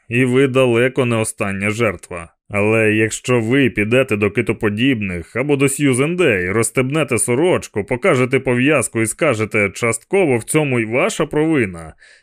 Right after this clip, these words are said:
вони піднімуть руки і заперечать: "О, ні, що ви, нам дуже жаль, що ви постраждали, Ральфе,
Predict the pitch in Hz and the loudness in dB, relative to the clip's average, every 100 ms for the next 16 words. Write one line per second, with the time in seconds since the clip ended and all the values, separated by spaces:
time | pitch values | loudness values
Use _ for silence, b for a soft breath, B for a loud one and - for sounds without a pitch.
0 | _ 127 151 156 147 160 151 156 147 135 | _ -2 0 0 0 -2 0 0 0 0
1 | 156 180 147 123 120 143 147 156 170 151 | 4 4 4 2 2 2 0 0 2 0
2 | 92 95 82 - _ - 160 196 131 127 | 0 -6 -8 -14 _ -6 0 0 0 -2
3 | 196 196 120 104 - - 151 220 123 107 | -2 0 2 0 -2 -4 0 2 2 0
4 | 104 117 117 117 127 123 117 117 180 151 | -2 -2 -2 0 2 2 2 0 0 0
5 | 104 123 120 123 117 - 117 110 104 147 | -2 -2 0 0 0 -4 -2 -2 -2 0
6 | 185 120 123 117 87 104 87 | 2 2 2 0 -2 -8 -10